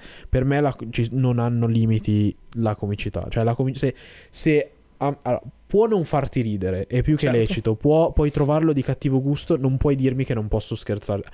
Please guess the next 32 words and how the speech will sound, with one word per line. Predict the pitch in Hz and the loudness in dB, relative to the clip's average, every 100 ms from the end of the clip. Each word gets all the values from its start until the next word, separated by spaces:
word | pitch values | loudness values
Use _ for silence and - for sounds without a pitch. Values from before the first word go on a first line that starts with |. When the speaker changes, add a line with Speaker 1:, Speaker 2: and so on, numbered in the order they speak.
| - - - | -20 -16 -8
Speaker 1:
Mm, | 131 - | -8 -2
prima | - | 2
di | 127 | 2
tutto | 240 | 4
non | 370 | 2
puoi | 165 113 | 2 2
dirmi | 110 110 110 | 2 2 0
quello | - 107 | 0 0
che | 110 | 2
devo | 110 107 104 | 2 2 2
e | |
non | 101 | 2
devo | 98 95 | 2 2
dire. | 95 90 | 0 -4
Speaker 2:
Assolutamente. | 180 - 156 143 139 139 | -4 0 2 4 4 2
Speaker 1:
Ma | 147 - | 0 -4
soprattutto | - 135 147 151 143 | -4 0 0 -2 -2
non | 139 127 | 0 2
puoi | 160 | 2
dirmi | 139 131 120 117 | 2 2 2 0
quello | - 123 117 - | 2 2 2 0
che, | 123 113 110 - _ _ _ _ _ _ _ | 0 2 2 -2 _ _ _ _ _ _ _
cioè, | - 127 | -4 -2
solo | - 180 | 0 0
perché | 190 170 | 0 -2
a | 123 | -2
te | 147 | 0
non | 143 | 0
fa | 131 135 | 0 -2
ridere | 131 120 | 0 0
una | 120 | 0
cosa, | 127 120 117 123 139 | 2 2 4 2 0